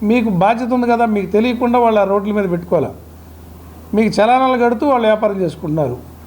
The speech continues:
మీకు అడ్డం అనిపిస్తే వాళ్ళకి ప్రత్యామ్నాయం, వాళ్ళని కూర్చోబెట్టి మాట్లాడి వాళ్ళకి ప్రత్యామ్నాయ దారి చూపించి మీరు వాళ్ళని షిఫ్ట్ చేయాలి. కానీ ఇటువంటి దౌర్జన్యపూరితమైన వాతావరణం మంచి పద్ధతి కాదు. ఇక ఒక ఆమె మీద, కూరగాయలు అమ్ముకున్న ఆవిడ మీద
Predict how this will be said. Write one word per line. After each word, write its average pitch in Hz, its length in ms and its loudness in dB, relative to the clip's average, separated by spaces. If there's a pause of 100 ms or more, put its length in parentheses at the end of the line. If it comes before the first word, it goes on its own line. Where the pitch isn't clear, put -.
(340)
మీకు 214 240 2
అడ్డం 202 240 2
అనిపిస్తే 269 500 0
వాళ్ళకి 233 320 2
ప్రత్యామ్నాయం, 254 540 0
వాళ్ళని 214 220 0
కూర్చోబెట్టి 240 440 -2
మాట్లాడి 202 440 0
వాళ్ళకి 202 180 -2
ప్రత్యామ్నాయ 226 520 0
దారి 190 260 2
చూపించి 214 520 -4 (680)
మీరు 240 180 4
వాళ్ళని 220 240 2
షిఫ్ట్ 226 280 -4
చేయాలి. 247 220 2
కానీ 220 420 -2 (340)
ఇటువంటి 196 720 0 (200)
దౌర్జన్యపూరితమైన 202 960 0
వాతావరణం 185 560 0
మంచి 180 200 -4
పద్ధతి 185 340 -4
కాదు. 196 280 2 (600)
ఇక 190 140 -2
ఒక 202 180 0
ఆమె 240 260 2
మీద, 226 140 2 (640)
కూరగాయలు 226 320 2
అమ్ముకున్న 202 360 -2
ఆవిడ 196 240 2
మీద 185 340 2